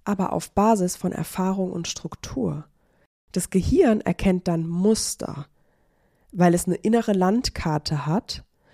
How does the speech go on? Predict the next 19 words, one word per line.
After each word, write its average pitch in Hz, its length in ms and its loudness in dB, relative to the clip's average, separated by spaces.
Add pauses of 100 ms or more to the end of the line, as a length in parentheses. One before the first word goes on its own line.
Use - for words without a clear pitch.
(300)
Und 190 200 0
ohne 302 280 6
diese 175 260 2
Struktur, - 840 -2
ohne 262 300 4
diese 170 220 -2
Landkarte 160 680 -2
gibt - 320 0
es - 160 0
keine 175 360 2
Expertenintuition. 156 1300 -4
Dann 151 200 0
sind 160 160 2
wir 175 120 2
wieder 185 200 0
bei 190 260 0
Willkür, 285 480 2
Orientierungslosigkeit, 175 1400 -4 (540)
Unklarheit. - 920 0